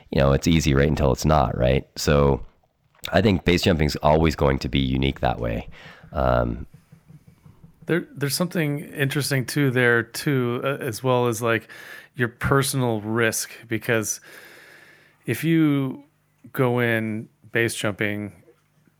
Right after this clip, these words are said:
Speaker 2: I would say ninety-nine point nine nine percent of the time you fucked up, where, and it's all on you. Whereas in the mountains, in alpinism particularly,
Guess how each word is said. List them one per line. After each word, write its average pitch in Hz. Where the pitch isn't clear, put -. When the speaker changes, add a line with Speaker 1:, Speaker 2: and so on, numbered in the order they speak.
Speaker 2:
I 117
would 117
say 107
ninety-nine 113
point 110
nine 113
nine 113
percent 110
of 101
the 98
time 107
you 107
fucked -
up, 98
where, 110
and 110
it's 107
all 127
on 107
you. 107
Whereas 107
in 107
the 98
mountains, 107
in 107
alpinism 104
particularly, 101